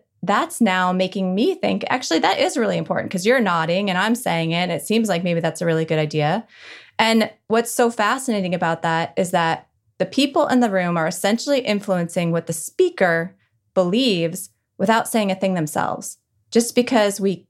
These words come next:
guess what that person wants to hear, we say it, it's confirmed through this sort of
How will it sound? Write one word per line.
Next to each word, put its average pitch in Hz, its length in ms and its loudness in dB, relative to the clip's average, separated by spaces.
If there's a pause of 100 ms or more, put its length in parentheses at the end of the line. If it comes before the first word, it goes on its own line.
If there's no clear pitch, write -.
guess 196 280 2
what 214 120 0
that 196 140 0
person 190 280 0
wants 165 200 -2
to 170 100 -4
hear, 165 440 -2 (300)
we 190 100 2
say 185 380 2
it, - 240 0 (160)
it's - 180 -6
confirmed 214 540 2
through 214 160 -6
this 180 240 -2
sort 180 180 0
of 170 140 -2